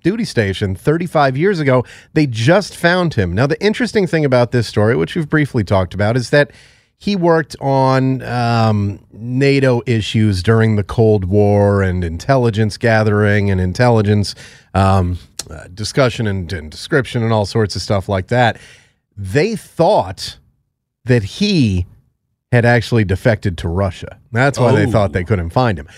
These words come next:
Speaker 1: They thought he was a spy or a double agent because he was working on all this Cold War stuff, you know, the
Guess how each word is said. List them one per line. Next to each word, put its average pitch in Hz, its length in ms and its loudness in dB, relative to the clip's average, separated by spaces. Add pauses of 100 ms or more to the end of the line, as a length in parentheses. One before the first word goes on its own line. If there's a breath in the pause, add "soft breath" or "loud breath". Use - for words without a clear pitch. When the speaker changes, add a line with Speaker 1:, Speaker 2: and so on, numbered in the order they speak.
(180 loud breath)
Speaker 1:
They 151 240 0
thought 117 380 -2
he 123 120 0
was 113 180 0
a 82 60 -10
spy 139 560 0
or 104 120 -2
a 90 80 -6
double 95 340 -2
agent 131 380 0
because 113 220 -2
he 127 60 0
was 117 140 -2
working 151 400 0
on 117 80 0
all 110 140 2
this 104 160 -2
Cold 117 320 0
War 104 280 0
stuff, 135 500 0
you 101 60 -2
know, 104 160 0
the 90 200 -4